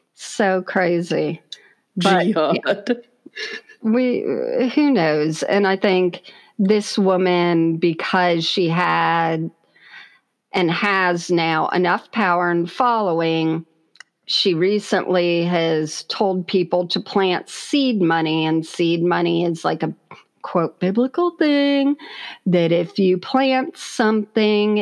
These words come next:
Speaker 1: it will grow tenfold or whatever, and she's telling people to send her money.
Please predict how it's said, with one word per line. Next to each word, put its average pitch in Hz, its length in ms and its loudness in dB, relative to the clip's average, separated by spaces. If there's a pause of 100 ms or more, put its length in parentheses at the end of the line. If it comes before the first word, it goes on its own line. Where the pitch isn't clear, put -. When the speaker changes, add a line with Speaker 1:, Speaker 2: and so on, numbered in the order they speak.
(100)
Speaker 1:
it 180 180 0
will 180 220 0
grow 220 640 0
tenfold 240 1080 0
or 202 120 0
whatever, 226 560 2
and 220 140 0
she's - 300 -2
telling 220 360 0
people 208 260 -2
to 196 100 0
send 185 440 -2
her 269 200 2
money. 233 600 0